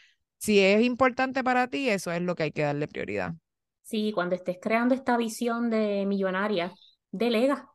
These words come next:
Speaker 2: Hay cosas como ahorita mencioné la limpieza, o el patio, o la comida, o el guiar los muchachos. Se nos hace difícil porque pensamos, "Ay, eso es vagancia". Hay una cosa por ahí que no estaba en el libro, yo creo, yo no sé qué.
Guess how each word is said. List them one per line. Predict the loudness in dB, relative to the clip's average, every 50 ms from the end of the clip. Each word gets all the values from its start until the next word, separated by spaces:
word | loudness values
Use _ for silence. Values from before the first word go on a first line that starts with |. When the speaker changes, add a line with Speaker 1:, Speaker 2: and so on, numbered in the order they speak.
| _ _ _ _ _ _ _ _ _ _ _ _ _ -6
Speaker 2:
Hay | -4 -4 -2 0
cosas | 0 0 0 0 -2 -4 -4 -2
como | -2 -2 0 0
ahorita | 0 0 -2 -2 -2 -2
mencioné | -2 0 0 0 0 0 0
la | -2 -2 -2
limpieza, | -4 -6 -6 -4 -2 0 0 0 0 -4 -6 -6 -6 -6 -8 -12 -16 _ _ _ _ _ _ _ -8
o | -6 -4 -4
el | -6 -4
patio, | -2 0 2 2 0 0 -2 -2 -2 0 0 -2 -4 -8 _ _ _ _ _ _ -4
o | -4 -2
la | -2 -4 -6
comida, | -8 -6 -4 -4 -2 -2 -2 -4 -4 -4 -6 -8 -10 _ _ _ _ _ _ _
o | -4 -2 -2 -2
el | -2 -4 -6 -6 -8
guiar | -6 -6 -4 -4 -2 -2
los | 0 2 2
muchachos. | 2 2 0 -2 -2 -4 -4 -4 -6 -6 -4
Se | -2 0
nos | 2 2 2
hace | 4 4 4
difícil | 2 2 2 2 2 2 2 0 -2 -2
porque | -2 -2 -2 -2 -4
pensamos, | -4 -4 -4 -2 -2 0 0 0 0 0
"Ay, | 0 0 0
eso | 0 0 0
es | 2
vagancia". | 2 2 2 0 -2 -4 -6 -8 -8 -10 -10 -10 _ _ _ _ _ -20 -20 _ -2
Hay | 0 2 2 4
una | 4 2 4
cosa | 2 2 2 2 0
por | 2 2 2 2
ahí | 0 0
que | -2 -2 -2
no | -2 -2
estaba | -2 -2 0 0
en | 2 2
el | 0 0 2
libro, | 2 2 2 2 2
yo | 0 -2 -2
creo, | -2 0 0 0
yo | 0 -2
no | -4 -6
sé | -6 -2 -2 -2 0
qué. | 0 0 -2 -2 -4 _